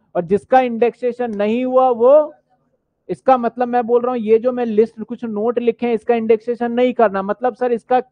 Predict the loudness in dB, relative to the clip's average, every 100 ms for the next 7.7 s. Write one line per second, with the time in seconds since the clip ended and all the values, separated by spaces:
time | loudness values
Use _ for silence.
0 | -12 -6 -4 0 0 0 4 4 4 2
1 | 0 -2 -4 -2 -2 -2 -2 -2 0 0
2 | 2 0 2 0 -4 _ _ 0 2 4
3 | 2 0 -4 -2 -4 -2 -6 0 0 0
4 | -4 -8 -6 -4 -2 -2 2 0 0 _
5 | -6 -4 -4 -8 -6 -4 -4 -4 -4 -4
6 | -8 -6 -6 -8 -6 -6 -4 -6 -8 -8
7 | -6 -6 -6 -6 -2 -2 -2